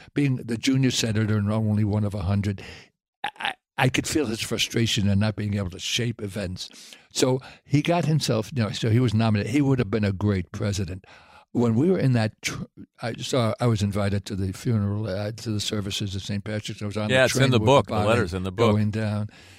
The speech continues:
Speaker 1: Boy, seeing those crowds that gathered at every stop, and they were all different. They were the,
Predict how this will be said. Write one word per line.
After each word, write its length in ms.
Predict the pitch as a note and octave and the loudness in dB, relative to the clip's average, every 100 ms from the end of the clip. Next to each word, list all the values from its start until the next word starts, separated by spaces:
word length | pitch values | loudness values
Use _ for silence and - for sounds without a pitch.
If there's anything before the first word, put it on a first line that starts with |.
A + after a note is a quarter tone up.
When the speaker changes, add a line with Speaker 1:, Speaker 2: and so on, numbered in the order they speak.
| _ - | _ -2
Speaker 1:
Boy, 180 | C3+ | 0
seeing 340 | - - E3+ C#3 | 0 0 2 2
those 260 | A#2 - | 2 0
crowds 580 | - - G#2+ G2 F#2 G2 | -8 -4 -2 0 -2 -6
that 140 | G2+ - _ - | -14 -16 _ -6
gathered 380 | A#2 G#2+ G#2 G#2+ | -4 -2 -4 -8
at 60 | - | -10
every 280 | B2+ A#2+ A#2 | -12 -6 -4
stop, 380 | - - A2+ - | -4 -6 -14 -8
and 140 | C3+ A#2 | -4 0
they 100 | B2+ | 2
were 160 | A#2 - | 2 0
all 420 | C#3+ B2+ A#2+ A#2+ A2 - | 0 2 2 2 -4 -10
different. 680 | A#2+ - A2 G#2 - - - | -14 -10 -12 -12 -16 -14 0
They 140 | A#2+ | 2
were 100 | A#2 | 2
the, 320 | A#2+ A2 A2 | 2 0 -4